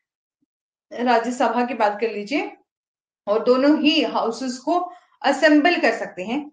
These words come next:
ठीक है, दोनों ही house को एक साथ भी बुला सकते हैं। And for the purpose of require attendance of member, ठीक है, किस purpose से, सदस्यों की उपस्थिति की आवश्यकता होगी, मतलब कि कोई ऐसा उद्देश्य है, मतलब कोई ऐसा,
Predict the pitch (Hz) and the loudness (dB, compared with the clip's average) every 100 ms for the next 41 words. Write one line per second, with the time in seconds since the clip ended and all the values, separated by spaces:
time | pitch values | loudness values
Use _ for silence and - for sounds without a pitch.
0 | - 247 302 247 247 262 285 311 254 247 | -12 -2 0 2 2 4 4 4 4 2
1 | - 311 240 226 233 226 233 247 262 233 | 0 -2 -2 -2 -2 -2 -2 -4 0 2
2 | 240 240 - 302 339 - - _ _ 233 | 0 -2 -2 0 -2 -8 -20 _ _ 0
3 | 254 294 311 262 254 254 - 240 240 240 | 0 0 0 0 0 -2 -4 -4 -6 -6
4 | 214 208 196 220 202 196 196 202 208 208 | -8 -4 0 0 -2 -8 -12 -10 -8 -8
5 | 190 185 147 147 156 - 302 370 381 _ | -8 -10 -12 -12 -12 -6 -4 -4 -8 _
6 | _ _ - 339 330 262 247 247 240 381 | _ _ -6 -6 0 0 2 0 0 0
7 | 453 285 226 226 277 - - 233 - - | -2 0 0 0 -4 -6 -6 -6 -6 -6
8 | 240 240 277 277 240 208 190 220 - 277 | -6 -4 -6 -6 -4 -4 -4 -10 -8 -4
9 | 320 247 180 190 196 196 339 - - _ | -2 -4 -10 -10 -8 0 0 0 -10 _
10 | _ _ 294 277 - - 233 240 240 - | _ _ -2 0 -2 2 2 2 0 -2
11 | 233 277 302 262 208 208 233 240 247 247 | 0 2 0 -2 -4 -2 -2 -2 2 2
12 | 247 262 262 | 2 0 -2